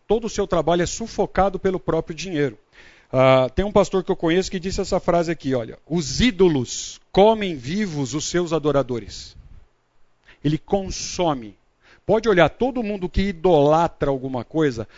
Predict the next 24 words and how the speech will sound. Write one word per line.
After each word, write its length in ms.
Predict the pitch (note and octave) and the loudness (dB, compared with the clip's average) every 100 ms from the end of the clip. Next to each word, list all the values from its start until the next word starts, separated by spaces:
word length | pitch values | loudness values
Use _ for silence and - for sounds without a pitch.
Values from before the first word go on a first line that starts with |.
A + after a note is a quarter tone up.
| - - | -12 -4
até 340 | A#3 - C#4 | -4 2 2
uma 220 | C4+ A3 | 2 0
imagem 560 | D#3 D#3 F#3 D3+ A#2+ G#2+ | 0 2 2 2 -4 -8
que 100 | - | -4
faz 240 | D#3 - | -4 -4
penitência, 880 | - F3+ D#3+ - F3+ F#3+ - - A2 _ _ - - - | 2 2 2 -2 -2 -2 -6 -8 -10 _ _ -20 -8 -2
aquele 360 | D#3 A3+ G3+ | 2 4 4
ídolo 220 | A3 G#3+ G3 - | 2 -2 -6 -2
consome 760 | A3+ A3 - - - G#3 F#3+ | -2 -2 -6 -6 0 2 2
aquela 220 | E3 D#3 C#3 | 0 0 0
pessoa, 460 | C#3+ - B2 G#2+ - - _ _ | -2 -4 -8 -10 -16 -20 _ _
machuca, 800 | D3+ F#3 - - A3 - - A#2+ - | -2 0 0 -2 -6 -6 -10 -10 0
come, 380 | G3+ F#3+ F3+ | 0 2 -2
usa. 600 | E3 G3 G#3+ C3+ C3 A2 - _ _ _ _ _ _ | 0 4 4 2 -2 -4 -8 _ _ _ _ _ _
E 80 | F3 | -10
não 180 | F3+ D3 | -8 -6
é 120 | D#3+ | -4
o 60 | G3 | -6
que 120 | - | -6
Deus 260 | C#3+ C3+ - | -6 -6 -6
faz 180 | B2+ A2 | -8 -8
conosco. 480 | B2+ A#2 G#2+ - - | -14 -14 -14 -16 -6
Deus 260 | C3 - | -6 -6
cuida. 540 | - D#3 D#3 C#3+ A#2 | -8 -4 -4 -4 -8